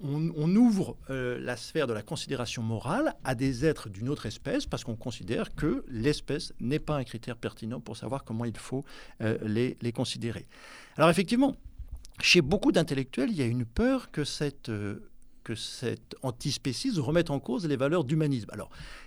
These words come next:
ça dépend ce qu'on entend par humanisme, mais si effectivement l'humanisme est l'idée que, euh, les êtres humains dominent les autres espèces et ont le droit de faire, euh, ce qu'ils veulent avec les autres espèces, effectivement l'antispécisme remet en cause l'humanisme.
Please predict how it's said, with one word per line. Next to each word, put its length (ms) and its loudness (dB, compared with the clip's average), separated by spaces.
ça 140 -8
dépend 180 -2
ce 60 -8
qu'on 160 -6
entend 260 0
par 220 -2
humanisme, 360 0
mais 120 0
si 280 -2
effectivement 600 0
l'humanisme 1000 6
est 120 2
l'idée 500 2
que, 400 -4
euh, 300 0
les 280 0
êtres 200 -2
humains 240 0
dominent 540 10
les 160 0
autres 160 -2
espèces 480 0
et 100 -4
ont 100 -2
le 60 0
droit 240 6
de 120 2
faire, 360 -2
euh, 180 -4
ce 200 -4
qu'ils 260 -6
veulent 440 2
avec 280 0
les 160 -4
autres 140 -4
espèces, 320 0
effectivement 640 4
l'antispécisme 800 -2
remet 360 2
en 120 4
cause 520 -4
l'humanisme. 440 -4